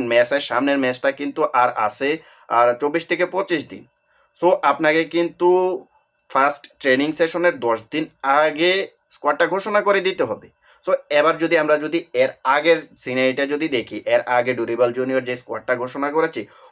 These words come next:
ওই স্কোয়াডটা কিন্তু ঘোষণা করেছে তার ফার্স্ট ট্রেনিংয়ের দশ দিন আগে। So এটাও হতে পারে যে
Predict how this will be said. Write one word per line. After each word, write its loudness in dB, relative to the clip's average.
ওই 2
স্কোয়াডটা 0
কিন্তু -4
ঘোষণা -4
করেছে -4
তার -2
ফার্স্ট 2
ট্রেনিংয়ের -2
দশ 2
দিন -2
আগে। 0
So 0
এটাও 2
হতে -4
পারে 4
যে 2